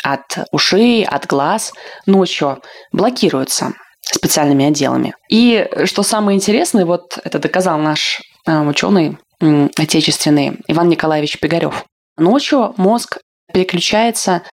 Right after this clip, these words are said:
на обработку висцерального сигнала. Это сигнал от внутренних огр-, органов. Например, наша зрительная кора. Днём обрабатывает зрительный анализатор, там, слуховая кора, слуховые сигналы.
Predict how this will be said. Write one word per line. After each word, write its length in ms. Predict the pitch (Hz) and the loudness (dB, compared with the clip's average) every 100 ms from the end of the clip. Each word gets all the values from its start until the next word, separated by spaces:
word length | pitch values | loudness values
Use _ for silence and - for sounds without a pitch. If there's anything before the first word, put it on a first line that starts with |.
| _ | _
на 220 | 165 180 233 | 0 2 2
обработку 760 | 185 165 220 - 190 185 170 - _ _ | -2 -4 -6 -2 0 0 -2 -8 _ _
висцерального 580 | 170 175 - 185 196 170 | -4 -2 0 0 0 -2
сигнала. 420 | - - 156 120 - | 0 2 2 0 -4
Это 160 | 151 | -6
сигнал 300 | - 151 202 | -2 0 2
от 120 | 170 | 0
внутренних 360 | 180 170 165 - | -4 -2 -4 -2
огр-, 220 | 156 151 - | -2 -2 -2
органов. 460 | 180 170 139 - - | -2 0 -4 -6 -6
Например, 340 | - 190 254 | -2 2 2
наша 260 | 277 233 202 | 2 2 2
зрительная 320 | 180 214 196 | 2 2 0
кора. 360 | 175 165 113 - _ | 0 -2 -4 -8 _
Днём 340 | - 180 277 302 - - - - | -2 2 2 0 -6 -12 -10 -6
обрабатывает 560 | 156 185 170 165 160 | -2 0 -2 -2 -2
зрительный 300 | 156 196 214 | 2 2 2
анализатор, 540 | 190 180 160 143 - - - | 2 2 0 -2 -4 -12 -8
там, 180 | - - | -8 -6
слуховая 420 | - - 156 180 | -6 -4 -2 -2
кора, 380 | 180 139 143 143 - | -2 -4 -4 -4 -10
слуховые 420 | - - 143 151 | -12 -6 -2 0
сигналы. 440 | 160 156 147 - | 0 0 0 -2